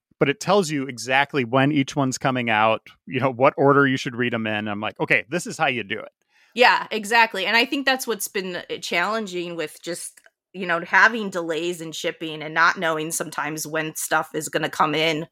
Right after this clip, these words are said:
Speaker 2: or if you're gonna find it on time. And like I said, I just <laughs> do my trip every, every, like, two weeks or so just to make sure I'm getting what I need.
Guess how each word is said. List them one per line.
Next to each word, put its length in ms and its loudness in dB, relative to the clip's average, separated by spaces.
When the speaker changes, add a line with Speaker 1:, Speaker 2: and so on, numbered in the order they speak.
Speaker 2:
or 140 6
if 180 6
you're 120 0
gonna 180 2
find 400 2
it 100 6
on 220 6
time. 460 2
And 100 -6
like 180 -2
I 60 2
said, 300 0
I 120 4
just 560 -2
<laughs> 80 -18
do 460 4
my 200 4
trip 360 4
every, 500 2
every, 160 4
like, 220 -2
two 160 -10
weeks 380 -8
or 100 -2
so 300 0
just 240 -4
to 80 -8
make 160 -4
sure 240 2
I'm 160 0
getting 400 -4
what 160 -2
I 80 -4
need. 340 -8